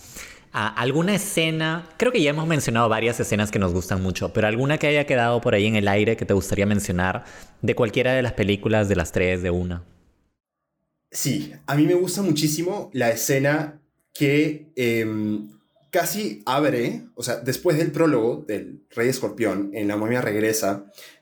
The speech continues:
Speaker 2: está la escena en la que la secta, digamos, de, de Anck-su-namun está, eh, desenterrando a Imhotep nuevamente.
Speaker 1: Ujú.
Speaker 2: Y en el momento en el que lo van a hacer, antes de poder desenterrarlo completamente,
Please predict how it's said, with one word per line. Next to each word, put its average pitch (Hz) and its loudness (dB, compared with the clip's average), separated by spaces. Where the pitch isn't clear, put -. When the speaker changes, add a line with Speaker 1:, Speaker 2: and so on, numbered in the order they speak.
Speaker 2:
está 156 0
la 175 2
escena 160 2
en 156 6
la 147 2
que 151 0
la 120 -2
secta, 139 -4
digamos, 113 -6
de, 117 0
de 104 -6
Anck-su-namun 107 -2
está, 120 -4
eh, 113 0
desenterrando 123 0
a 113 -2
Imhotep 113 -6
nuevamente. 104 -4
Speaker 1:
Ujú. 107 0
Speaker 2:
Y 156 2
en 147 2
el 147 0
momento 156 2
en 220 -2
el 208 -4
que 165 0
lo 143 4
van 135 2
a 135 -2
hacer, 139 0
antes 147 0
de 160 0
poder 120 0
desenterrarlo 120 -2
completamente, 123 -2